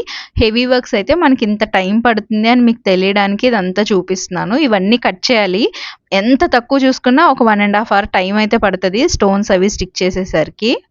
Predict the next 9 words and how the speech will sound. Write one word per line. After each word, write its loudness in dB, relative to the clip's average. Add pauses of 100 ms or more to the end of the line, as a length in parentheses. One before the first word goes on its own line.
(480)
ఈ 2
వీడియో 2 (240)
ఎంతో 2
కొంత 2
బాగుంది 4
అనిపిస్తే, 0 (260)
మీకు 0
నచ్చింది 2
అనుకుంటే 0